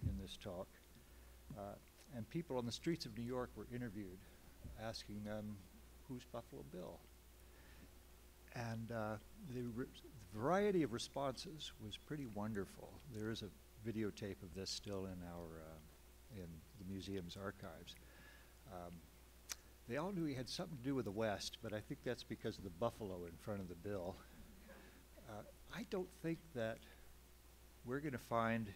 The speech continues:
if we ask nationally, uh, about Wild West shows, that people are really gonna be as aware of Buffalo Bill's Wild West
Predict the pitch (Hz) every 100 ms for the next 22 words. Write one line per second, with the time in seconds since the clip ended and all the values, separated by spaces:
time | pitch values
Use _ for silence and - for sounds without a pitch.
0 | - 117 - 110 107 107 110 - - -
1 | - - 262 - - - - - - 113
2 | 113 - 107 101 104 123 - 254 269 123
3 | 110 107 120 95 117 110 110 107 120 -
4 | 104 95 107 - - - - - - 151
5 | - 185 202 185 127 135 160 139 101 110
6 | 110 101 104 123 120 107 110 104 - -
7 | 117 101 95 92 87 - - - - -
8 | - 98 104 - 92 101 101 95 98 95
9 | 85 90 92 -